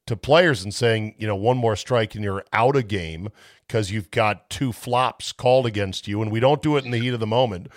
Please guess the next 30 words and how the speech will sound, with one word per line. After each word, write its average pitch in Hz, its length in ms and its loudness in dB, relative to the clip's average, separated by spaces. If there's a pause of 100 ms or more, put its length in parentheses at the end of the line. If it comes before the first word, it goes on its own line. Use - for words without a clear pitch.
(200)
We 120 140 2
actually 117 300 0
watch 101 400 -2
the 107 100 -6
videotape 123 680 0
of 78 80 -14
it." 85 140 -12
And 101 80 -6
I 107 60 0
said, 127 200 -2
"Okay, 110 460 0 (440)
that's 220 240 0
all 220 160 6
fine 185 300 4
and 143 160 0
well, 170 240 6
but 139 140 -2
you 135 80 -8
can't 175 400 -6
define 139 400 0
a 117 60 0
flop." 156 440 0 (340)
And 127 120 2
I - 20 4
used 156 300 2
the 156 80 6
example 120 760 0
of 110 400 4 (320)
the 117 180 -4
len-, 147 360 4